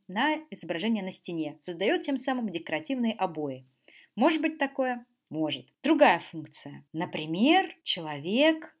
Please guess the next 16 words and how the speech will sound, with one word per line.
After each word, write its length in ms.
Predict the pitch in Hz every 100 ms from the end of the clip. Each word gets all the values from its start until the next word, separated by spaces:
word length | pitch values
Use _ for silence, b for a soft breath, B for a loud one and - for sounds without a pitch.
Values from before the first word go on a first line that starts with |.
| _
верит 580 | 147 147 214 185 139 -
в 180 | - -
то, 400 | 208 269 359 359 _
что, 920 | - - - 196 220 226 214 208 180 _
перенеся 640 | - 196 202 214 - 202 165
изображение 960 | 160 147 175 170 185 170 151 139 139 -
живого 460 | - 170 208 202 156
существа 800 | - 147 - - - 151 135 131 _ _ _
на 240 | 170 175 156
поверхность, 960 | 151 139 180 294 - 277 254 - - _
тем 200 | - 139
самым 420 | - 226 294 240 180
он 180 | 262
ворует 480 | 226 175 196 269 254
у 20 |
него 480 | 190 165 165 247 269